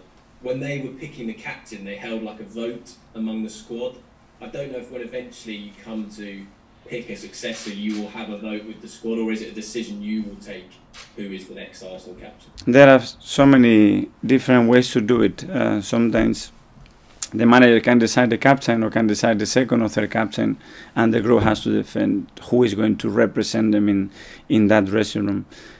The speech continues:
Speaker 2: They are good, and, um, and they can all work, uh, if you have the right people.
Speaker 1: So you wouldn't be opposed to, to having a vote?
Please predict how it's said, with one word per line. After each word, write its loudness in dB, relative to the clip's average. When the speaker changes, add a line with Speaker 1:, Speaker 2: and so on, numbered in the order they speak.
Speaker 2:
They 6
are 8
good, 4
and, 2
um, 2
and 2
they 4
can 0
all 6
work, 4
uh, 0
if 0
you 2
have 0
the 0
right -2
people. -8
Speaker 1:
So -10
you 0
wouldn't -2
be -8
opposed -10
to, -14
to -20
having -12
a -14
vote? -14